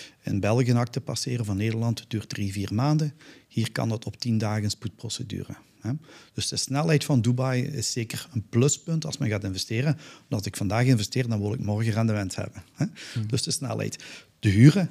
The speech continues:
Speaker 1: jaarlijks vooruitbetaald, tien procent borg, niet op een derde rekening, maar op eigen rekening.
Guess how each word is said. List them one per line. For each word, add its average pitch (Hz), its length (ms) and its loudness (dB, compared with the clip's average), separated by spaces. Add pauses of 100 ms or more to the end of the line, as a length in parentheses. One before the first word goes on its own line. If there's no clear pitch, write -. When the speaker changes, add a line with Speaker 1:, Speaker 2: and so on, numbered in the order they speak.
(160)
Speaker 1:
jaarlijks 107 400 -2
vooruitbetaald, 143 720 0 (240)
tien 113 180 -2
procent 104 340 -4
borg, 143 440 2
niet 107 200 2
op 98 100 -6
een 95 100 -2
derde 120 280 0
rekening, 123 340 0
maar 104 80 -2
op 101 100 -8
eigen 104 360 -4
rekening. 95 380 -6